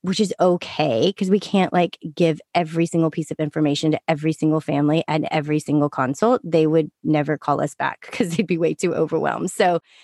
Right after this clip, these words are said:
I have to trust that in the moment, whatever decisions I made about the information I gave were a response to what was happening in that moment, right? But I can get to this point where, like, well, if I didn't believe that thought, I would say,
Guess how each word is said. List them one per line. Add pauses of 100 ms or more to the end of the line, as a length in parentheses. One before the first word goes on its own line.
(320)
I
have
to
trust
that
in
the
moment,
whatever
decisions
I
made
about
the
information
I
gave
were
a
response
to
what
was
happening
in
that
moment,
right? (440)
But
I
can
get
to
this
point
where,
like,
well,
if
I
didn't
believe
that
thought,
I
would
say,